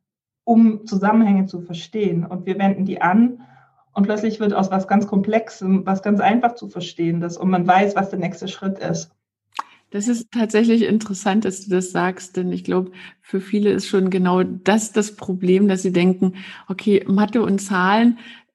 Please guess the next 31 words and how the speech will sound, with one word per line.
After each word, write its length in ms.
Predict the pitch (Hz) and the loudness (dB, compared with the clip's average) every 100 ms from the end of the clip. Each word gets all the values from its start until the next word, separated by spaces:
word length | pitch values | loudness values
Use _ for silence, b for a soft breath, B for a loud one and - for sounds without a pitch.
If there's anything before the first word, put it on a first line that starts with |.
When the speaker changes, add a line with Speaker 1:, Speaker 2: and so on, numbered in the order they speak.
| _ - | _ -4
Speaker 2:
das 180 | 214 | 0
ist 120 | 214 208 | 2 2
schon 180 | 202 | 2
so 160 | 196 220 | 4 2
super 300 | 214 226 214 | 2 0 -2
kompliziert 800 | 208 196 190 196 185 - 220 233 | -2 -4 -2 -4 -4 -2 0 2
und 140 | 196 | 0
wenn 80 | 196 | 0
man 120 | 202 | 0
dann 120 | 196 196 | 0 0
noch 140 | 190 | 0
irgendeine 300 | 220 214 190 | 0 -2 -6
Formel 400 | 190 220 285 262 | -2 2 4 4
dazu 440 | 190 190 - 226 | 2 -2 -4 0
nimmt, 500 | 214 226 285 359 - - _ - | 2 4 2 0 -6 -20 _ 0
ja, 300 | 185 208 254 B B B | 2 2 -2 B B B
dann, 380 | 208 208 214 - | 0 2 2 0
äh, 120 | - | -2
steigen 400 | 220 214 208 220 | 0 0 4 4
viele 240 | 226 220 | 2 0
gleich 320 | 208 196 202 - | 0 0 -2 -2
ganz 320 | 185 277 - | 2 2 0
aus. 380 | - 170 220 - | -2 0 0 0
Vielleicht, 500 | 196 190 196 - - | 2 2 0 -8 -8
ähm, 340 | 196 190 185 - | -4 -2 -2 -2
magst 300 | 185 185 185 | -6 -6 -10
du 40 | |
darauf 400 | 165 175 247 262 | -6 -4 -4 -2
noch 100 | 240 | -2
mal 160 | 226 - | -2 -2
eingehen, 600 | - 226 240 247 247 | -2 0 4 4 2